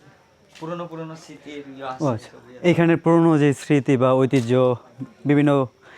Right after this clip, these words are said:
Speaker 2: নিদর্শন, সেটা এটার ভিতরে রাখা আছে। তো এটা এখনো বন্ধ আছে, জানি না এটা পর্যটকদের জন্য উন্মুক্ত করবে কখন, but আমাদের হাতে বেশি সময় নেই, তাই আবার এখান থেকে ব্যাক করতে হবে। তাই দেখলাম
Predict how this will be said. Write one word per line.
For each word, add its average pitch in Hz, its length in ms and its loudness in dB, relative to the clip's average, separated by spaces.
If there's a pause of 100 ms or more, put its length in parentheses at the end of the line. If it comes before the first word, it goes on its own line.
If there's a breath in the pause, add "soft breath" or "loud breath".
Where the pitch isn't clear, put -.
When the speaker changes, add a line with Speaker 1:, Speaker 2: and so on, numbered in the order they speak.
(140 loud breath)
Speaker 2:
নিদর্শন, 165 480 4
সেটা 160 220 2
এটার 156 140 4
ভিতরে 143 180 2
রাখা 139 320 0
আছে। 139 320 -4 (720 loud breath)
তো 208 60 4
এটা 202 140 4
এখনো 190 160 4
বন্ধ 175 220 2
আছে, 190 400 2 (340 loud breath)
জানি 147 180 2
না 156 80 4
এটা 147 100 0
পর্যটকদের 139 480 0
জন্য 147 300 0 (180)
উন্মুক্ত 139 440 -2 (640 soft breath)
করবে 185 220 4
কখন, 165 320 0 (680 soft breath)
but 139 100 0
আমাদের 143 180 2
হাতে 143 120 2
বেশি 139 140 0
সময় 139 220 -4
নেই, 156 140 0
তাই 135 100 0
আবার 127 200 0 (160)
এখান 135 160 -4
থেকে 131 60 0
ব্যাক 135 140 -2
করতে 139 240 -4
হবে। 123 260 -4 (800 soft breath)
তাই 143 100 -2
দেখলাম 185 320 2